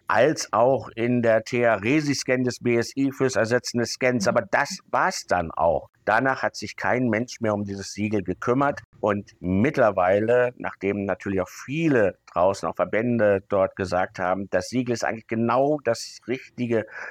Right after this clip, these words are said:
Mittel der Wahl, um halt gerade im Behördenalltag, äh, die Kommunikation zwischen Behörden und den Bürgern zu vereinfachen,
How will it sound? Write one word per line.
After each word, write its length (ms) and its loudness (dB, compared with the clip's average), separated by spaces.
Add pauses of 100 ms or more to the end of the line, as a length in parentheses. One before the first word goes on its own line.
(120)
Mittel 420 0
der 280 2
Wahl, 380 2 (180)
um 280 0
halt 220 0 (100)
gerade 520 -2
im 300 -10
Behördenalltag, 1000 0 (200)
äh, 140 -2
die 140 -6
Kommunikation 840 -2
zwischen 420 -8
Behörden 600 0 (380)
und 160 -4
den 160 -2
Bürgern 360 2
zu 140 -4
vereinfachen, 840 -2